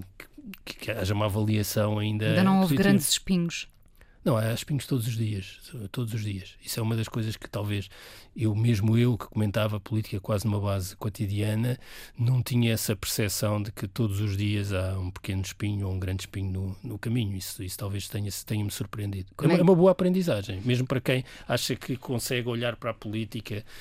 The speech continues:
Speaker 1: eh, eh, de uma forma, eh, perspicaz, eh, é mesmo uma, uma lição
Speaker 2: Daria
Speaker 1: também de humildade.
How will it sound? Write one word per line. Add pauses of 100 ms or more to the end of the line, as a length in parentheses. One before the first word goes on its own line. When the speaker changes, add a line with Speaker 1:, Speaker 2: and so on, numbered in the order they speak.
(220)
Speaker 1:
eh,
eh,
de
uma
forma,
eh, (240)
perspicaz, (120)
eh,
é
mesmo
uma,
uma
lição (100)
Speaker 2:
Daria
Speaker 1:
também
de
humildade.